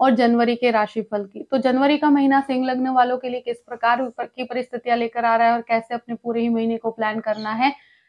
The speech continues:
ये हम आज जानने की कोशिश करते हैं। सबसे पहले बात करते हैं ग्रह गोचर की। देखिए, तेरह जनवरी को मंगल मार्गी होने जा रहे हैं, यानी कि बारह तारीख से मार्गी होंगे, तेरह तारीख से आपको उसके रिजल्ट्स मिलने शुरू हो जाएंगे।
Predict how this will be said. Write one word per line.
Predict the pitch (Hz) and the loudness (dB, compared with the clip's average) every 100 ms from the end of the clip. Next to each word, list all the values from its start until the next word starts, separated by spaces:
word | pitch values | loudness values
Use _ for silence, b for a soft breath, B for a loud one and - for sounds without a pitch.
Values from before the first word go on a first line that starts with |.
| b 240 | b 2
ये | 269 | 4
हम | 269 254 | 4 4
आज | 233 208 | 4 2
जानने | 220 220 | 0 0
की | 226 233 | -2 -6
कोशिश | 233 226 233 226 | -2 -2 -4 -4
करते | 226 220 226 | -4 -4 -2
हैं। | 254 269 | -2 -4
सबसे | 262 - 254 | -10 -8 -6
पहले | 226 220 220 | -4 -4 0
बात | 208 214 | 0 0
करते | 220 208 233 | -8 -8 -6
हैं | 269 240 | -4 -2
ग्रह | 220 | -2
गोचर | 208 202 - 196 | -2 -4 -6 -16
की। | _ - _ _ - _ b b b 294 | _ -20 _ _ -20 _ b b b 2
देखिए, | 349 381 | 4 4
तेरह | 330 302 330 | 6 6 6
जनवरी | 330 320 311 320 320 | 6 6 6 6 4
को | 320 294 | 4 2
मंगल | 262 262 269 | 4 2 2
मार्गी | 254 226 226 269 | 4 2 2 0
होने | 262 262 247 | 0 -2 0
जा | 254 240 | 2 2
रहे | 254 | 0
हैं, | 254 262 247 | 0 -2 0
यानी | 233 247 | -2 -4
कि | 269 269 233 | -6 -6 0
बारह | 226 220 240 | 2 2 4
तारीख | 254 247 254 | 2 2 -4
से | 269 | -8
मार्गी | 254 233 226 240 | 0 0 0 -4
होंगे, | 240 262 | -6 -6
तेरह | 294 240 240 | -2 -2 0
तारीख | 226 226 - | 0 -2 -4
से | 240 | 0
आपको | 226 - 240 | 0 -2 -8
उसके | 233 - 233 | -8 -6 -4
रिजल्ट्स | 226 220 220 - | -2 -2 -6 -6
मिलने | 214 214 226 | -4 -2 -2
शुरू | 226 220 | -2 -2
हो | 208 208 | -2 -4
जाएंगे। | 214 214 214 359 | -6 -4 -2 -2